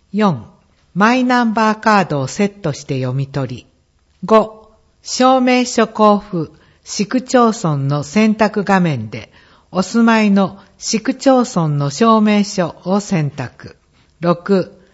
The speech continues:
利用者証明書用、電子証明書の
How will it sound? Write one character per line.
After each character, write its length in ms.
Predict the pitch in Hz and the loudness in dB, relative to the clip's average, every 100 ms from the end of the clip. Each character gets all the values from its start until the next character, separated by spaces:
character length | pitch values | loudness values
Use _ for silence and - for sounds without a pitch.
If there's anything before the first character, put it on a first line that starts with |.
| _ _ 165 | _ _ -4
利 160 | 208 | 2
用 220 | 262 285 | 6 6
者 220 | 269 202 175 | 4 0 -2
証 340 | - 202 208 | 2 2 4
明 300 | 196 190 185 | 4 4 2
書 240 | 185 180 | 0 0
用、 420 | 160 160 156 143 - _ _ 143 | 2 0 0 -4 -14 _ _ -4
電 240 | 185 233 | 0 2
子 220 | 226 226 | 0 -6
証 300 | 208 214 208 | -2 2 2
明 220 | 196 190 180 | 4 2 0
書 220 | - 175 | 0 0
の 300 | 170 170 | 0 -4